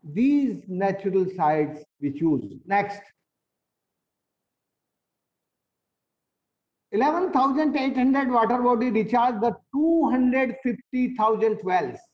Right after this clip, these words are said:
Due to the recharging the wells, the rivers migration start and they do the agriculture and increase the greenery. So before that, no well have the water and people is migrate to the cities. Now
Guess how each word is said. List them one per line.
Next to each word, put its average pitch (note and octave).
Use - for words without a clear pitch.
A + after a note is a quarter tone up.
Due D4
to D#4
the B3+
recharging B3+
the A#3+
wells, B3
the G3+
rivers G3+
migration F#3+
start G#3
and F3+
they E3
do E3
the E3
agriculture F#3
and C4
increase C4
the A#3+
greenery. A#3+
So E4
before C4+
that, B3+
no C4+
well B3
have G3+
the G3
water G3+
and F3
people G3+
is D#3+
migrate F3+
to D#3
the E3
cities. F3
Now G#3+